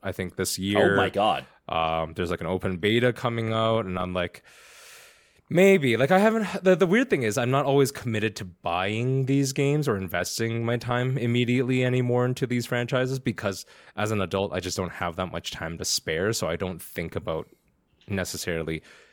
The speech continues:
Speaker 1: doing that anymore. But, like, I reinstalled Final Fantasy, uh, seven, eight, and nine. I reinstalled Diablo three recently. I have,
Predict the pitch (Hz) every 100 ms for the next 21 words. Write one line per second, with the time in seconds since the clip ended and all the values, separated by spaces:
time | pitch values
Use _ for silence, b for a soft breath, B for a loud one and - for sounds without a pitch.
0 | b b _ - 98 90 98 107 110 117
1 | 120 123 127 147 156 - B B B B
2 | 110 92 95 92 - _ _ _ _ _
3 | - 110 107 117 113 - 117 107 - 104
4 | 101 - 101 101 - 101 95 - _ _
5 | _ _ _ _ _ _ _ _ - 98
6 | 90 - - - 131 127 139 139 117 120
7 | 104 101 131 180 180 175 170 170 - 95
8 | 101 110 104 - 107 101 92 104 104 95
9 | 90 78 - - 143 151 151 139 143 -
10 | 151 104 131 139 139 139 135 B B B
11 | B 92 92 92 92 90 87 90 85